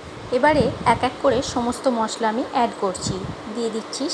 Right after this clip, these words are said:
সামান্য পরিমাণে একটু হলুদের গুঁড়ো। হলুদটা আমি ভাজার সময় দিয়েছিলাম খুবই সামান্য, আর একটু দিলাম। আর দিয়ে দিচ্ছি ছোটো চামচের এক চামচ জিরে গুঁড়ো। জিরে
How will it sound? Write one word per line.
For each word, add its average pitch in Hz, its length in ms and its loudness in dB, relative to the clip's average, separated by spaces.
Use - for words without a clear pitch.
সামান্য 233 320 2
পরিমাণে 220 380 0
একটু - 160 -2
হলুদের 226 480 4
গুঁড়ো। 208 180 2
হলুদটা 254 400 2
আমি 269 180 4
ভাজার 214 320 2
সময় 247 240 0
দিয়েছিলাম 220 400 0
খুবই 240 300 0
সামান্য, 208 320 0
আর 208 140 4
একটু - 180 -8
দিলাম। 214 220 2
আর 220 80 8
দিয়ে 214 180 -2
দিচ্ছি 208 300 -6
ছোটো 240 260 0
চামচের 208 420 0
এক 196 60 -8
চামচ 220 240 -2
জিরে 240 280 2
গুঁড়ো। 175 200 -2
জিরে 247 280 2